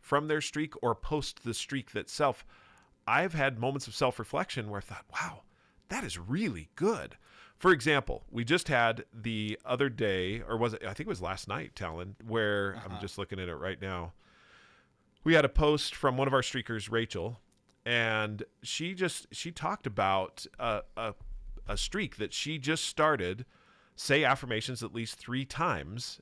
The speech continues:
Speaker 1: and I think that's a daily streak for her. And she gives a little bit of reason as behind why it is. And by the way, when,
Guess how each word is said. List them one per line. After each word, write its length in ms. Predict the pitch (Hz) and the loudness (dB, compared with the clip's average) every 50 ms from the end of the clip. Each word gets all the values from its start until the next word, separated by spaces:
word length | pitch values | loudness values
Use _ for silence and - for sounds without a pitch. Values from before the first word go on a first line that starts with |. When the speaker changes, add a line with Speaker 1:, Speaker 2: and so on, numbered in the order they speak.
| - | -8
Speaker 1:
and 160 | - 110 107 | -6 -4 -2
I 140 | 98 73 107 | -2 -2 -2
think 180 | - 120 113 - | -4 -6 -6 -4
that's 140 | 104 - - | -4 -4 -4
a 40 | 87 | -4
daily 280 | 95 104 101 101 98 | -4 -2 -2 -2 -2
streak 320 | 87 - - 127 135 131 - | -4 -6 -6 -6 -6 -6 -6
for 140 | - 90 80 | -8 -8 -8
her. 240 | - 78 62 - - _ _ _ _ _ _ - - _ - | -6 -8 -10 -10 -14 _ _ _ _ _ _ -20 -20 _ -6
And 200 | - 143 143 123 | 0 0 0 0
she 120 | - 190 185 | 0 -2 2
gives 200 | 165 175 143 147 | 2 2 2 2
a 40 | |
little 200 | 135 131 123 127 | 2 2 2 4
bit 100 | 123 131 | 4 4
of 80 | 127 113 | 2 4
reason 300 | 113 117 113 107 117 113 | 2 0 0 0 0 -2
as 100 | 110 98 | -2 -2
behind 640 | - 113 95 95 113 113 110 110 110 107 101 95 | -2 -2 -2 0 2 2 2 2 0 -2 -4 -4
why 280 | 98 104 104 101 104 110 | 0 2 2 4 4 4
it 160 | 110 107 101 | 2 2 2
is. 320 | 101 90 90 98 104 - - - - | 0 0 -2 -2 -4 -6 -8 -4 0
And 260 | 120 107 104 104 98 | 0 0 0 0 2
by 140 | 117 120 127 | 4 4 4
the 80 | 120 113 | 4 4
way, 160 | 110 107 107 | 2 2 2
when, 360 | 104 117 117 117 117 113 104 | 2 0 -2 -2 -4 -6 -8